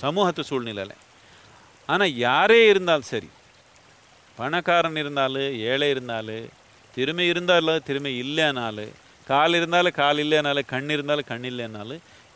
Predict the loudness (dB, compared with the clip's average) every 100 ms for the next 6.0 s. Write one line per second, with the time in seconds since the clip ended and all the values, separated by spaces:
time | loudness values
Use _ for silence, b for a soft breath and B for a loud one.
0 | -10 -8 -4 0 2 0 -4 -12 -12 -8
1 | -6 -6 -6 -4 -4 -4 -8 -8 -10 -10
2 | -8 -6 -8 -10 -14 _ -10 -6 -6 -8
3 | -8 -8 -6 -10 -10 _ _ -20 -20 _
4 | -20 -20 -20 -10 -8 -6 -6 -4 0 0
5 | -2 -6 -8 -10 -10 -8 -6 -6 -8 -14